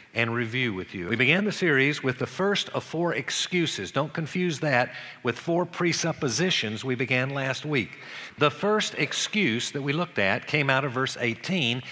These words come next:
and it's this excuse that we say, "God is too good to allow." And then we put up whatever that means. Allow bad things, to allow, in particularly this context, to allow people who are good people.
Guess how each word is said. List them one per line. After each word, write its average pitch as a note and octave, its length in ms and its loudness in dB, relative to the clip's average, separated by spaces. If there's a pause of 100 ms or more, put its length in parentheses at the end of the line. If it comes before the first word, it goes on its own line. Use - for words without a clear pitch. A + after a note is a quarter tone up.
(180)
and C#3+ 140 4
it's D3+ 180 0
this D#3+ 240 -4
excuse D#3+ 720 -2 (280)
that D3+ 120 2
we E3+ 140 2
say, D3+ 420 2 (300)
"God D3 420 6
is C3 200 2
too G#3 260 -2
good B2+ 580 4 (200)
to F3 180 4
allow." C3 600 2
And A#2 120 0
then C3+ 140 4
we D3 140 2
put D3 200 2
up - 220 4
whatever A#2+ 240 4
that C3+ 180 2
means. D#3+ 360 -2 (220)
Allow A2+ 340 6
bad D3+ 320 2
things, C#3 360 -2
to E2+ 120 -6
allow, B2+ 340 4 (340)
in C3 120 -2
particularly D#3 380 2
this E3+ 220 0
context, B2 800 0
to D#3 160 0
allow B2+ 800 4 (640)
people A3 380 2
who B3+ 80 2
are B3 120 6
good C#4+ 540 -2
people. G#2 720 0